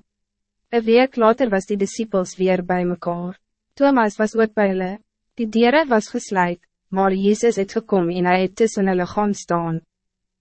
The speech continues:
Hy het vir hulle gesê, "Ek gee vir julle my vrede."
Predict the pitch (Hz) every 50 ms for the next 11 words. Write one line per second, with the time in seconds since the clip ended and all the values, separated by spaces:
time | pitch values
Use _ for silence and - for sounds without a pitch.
0 | _ _ _ 214 220 226 233 233 - 233 233 226 226 240 247 254 254 240 - -
1 | 226 214 190 175 - _ _ _ _ _ _ 196 196 - - - - 208 202 196
2 | - 196 196 185 185 180 180 180 180 - - - 190 185 170 165 165 165 165 170